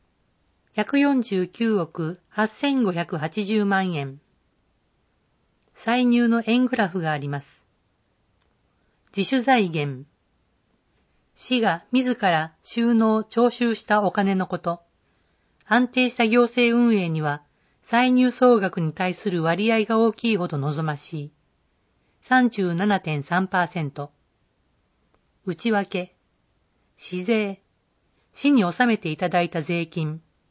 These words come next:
市民税、固定資産税など。二十八点六パーセント。四十二億八千七十万円。繰入金。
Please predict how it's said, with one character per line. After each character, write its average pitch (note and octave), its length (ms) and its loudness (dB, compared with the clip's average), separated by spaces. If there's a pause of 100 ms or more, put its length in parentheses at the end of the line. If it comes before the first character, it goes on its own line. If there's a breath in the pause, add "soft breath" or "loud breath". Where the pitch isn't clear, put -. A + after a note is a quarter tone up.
(340)
市 - 160 0
民 A#3 240 4
税、 D#3 400 -2
固 G#3 120 -2
定 B3+ 200 2
資 - 60 -16
産 A#3+ 280 2
税 D#3 220 -4
な D3+ 140 -4
ど。 D3+ 200 -12 (800)
二 C4+ 140 4
十 A#3 200 0
八 G#3+ 280 -4
点 E3+ 180 -4
六 D3 220 -8
パ G3+ 180 2
ー F#3 60 -2
セ F#3+ 140 -4
ン D#3 100 -4
ト。 D3+ 280 -8 (380)
四 C4 240 4
十 G3+ 220 -2
二 G#3 160 2
億 F3 420 -4
八 - 160 -4
千 A3+ 340 0
七 F3+ 220 -2
十 G3 240 -2
万 F3 300 -4
円。 C3+ 200 -10 (1160)
繰 F#3+ 140 -4 (200)
入 A3 140 0
金。 F3 420 -4